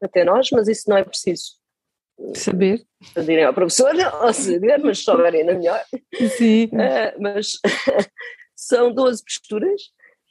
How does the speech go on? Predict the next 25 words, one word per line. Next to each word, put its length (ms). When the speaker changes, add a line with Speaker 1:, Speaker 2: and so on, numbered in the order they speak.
Speaker 1:
e 100
depois, 800
ah, 720
ah, 60
existe 440
uma 100
coisa 280
que 140
é 80
o, 360
o 60
sistema 600
Vinyasa, 720
que 120
é 40
daí 200
que 60
vem 260
o, 320
o 40
que 140
nós 240
conhecemos 500
hoje 180
Vinyasa, 580